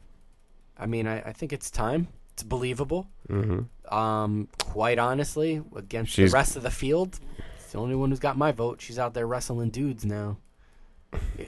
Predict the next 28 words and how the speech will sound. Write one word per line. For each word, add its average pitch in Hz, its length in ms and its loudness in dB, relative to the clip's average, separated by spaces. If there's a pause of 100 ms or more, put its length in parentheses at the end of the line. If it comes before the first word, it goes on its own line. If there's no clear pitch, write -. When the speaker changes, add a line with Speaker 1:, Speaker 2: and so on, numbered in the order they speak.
Speaker 1:
you 151 120 4
know, 95 160 0
in, 107 160 -2
Speaker 2:
Well, - 100 4
Speaker 1:
in - 60 -2
Speaker 2:
she - 120 2
Speaker 1:
some 87 80 6
Speaker 2:
beat 85 140 8
Speaker 1:
capacity, 85 300 6
Speaker 2:
Tozawa, 76 320 8
Speaker 1:
I 76 60 6
Speaker 2:
but, 76 140 4
Speaker 1:
get 80 180 6
it, 87 160 -10
but 87 80 4
Speaker 2:
you 82 60 4
Speaker 1:
you 82 60 4
Speaker 2:
know, 143 120 8
Speaker 1:
know 117 60 2
what 95 80 -2
I 87 40 -4
Speaker 2:
still 196 120 12
Speaker 1:
mean. 180 60 8
Speaker 2:
counts. - 540 12
He's 101 200 10
a 123 120 12
male 101 420 12
wrestler. 104 460 8